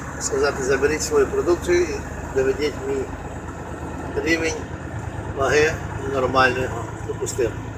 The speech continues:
Ну, Так, вот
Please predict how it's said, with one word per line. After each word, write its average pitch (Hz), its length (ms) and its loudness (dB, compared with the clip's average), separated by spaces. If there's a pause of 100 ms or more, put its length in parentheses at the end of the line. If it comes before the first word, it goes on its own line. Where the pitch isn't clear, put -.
(1120)
Ну, - 140 -4 (4000)
Так, 123 160 -2
вот - 100 -4